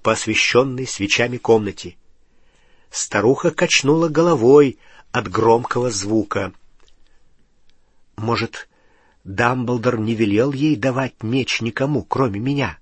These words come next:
"Ты думаешь, она на самом деле знает, кто ты?" "Да", ответил Гарри, глядя сверху вниз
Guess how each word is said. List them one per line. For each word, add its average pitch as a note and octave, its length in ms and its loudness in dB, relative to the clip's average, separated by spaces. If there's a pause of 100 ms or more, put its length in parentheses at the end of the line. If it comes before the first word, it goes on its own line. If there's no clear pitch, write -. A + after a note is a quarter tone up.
(1700)
"Ты A2 120 -12
думаешь, C3 500 -2 (760)
она A2 260 -4
на B2+ 100 -8
самом C#3+ 320 0
деле D#3 240 0
знает, C3 360 -6
кто - 240 -2
ты?" G2 280 -8 (960)
"Да", G2 420 -4 (920)
ответил G#2 460 -2
Гарри, A#2 580 -6 (300)
глядя G#2+ 360 0
сверху A#2 520 -2
вниз G#2 480 -6